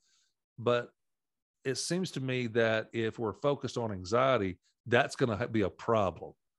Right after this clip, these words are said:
for us to serve others. So,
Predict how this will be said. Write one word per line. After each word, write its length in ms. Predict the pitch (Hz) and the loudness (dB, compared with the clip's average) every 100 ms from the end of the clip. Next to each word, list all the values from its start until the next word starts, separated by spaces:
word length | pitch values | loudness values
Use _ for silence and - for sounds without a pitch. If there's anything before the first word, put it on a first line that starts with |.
| _ _ _ - | _ _ _ -6
for 200 | 117 - | -4 2
us 420 | 123 123 - - _ _ | 4 4 0 -6 _ _
to 100 | - | -8
serve 500 | 104 - 127 117 107 | -6 -2 2 2 2
others. 800 | 107 110 107 95 87 85 85 - - _ _ _ _ | 0 0 0 0 -2 -4 -6 -10 -14 _ _ _ _
So, 500 | - 131 123 120 - | 2 4 4 2 -4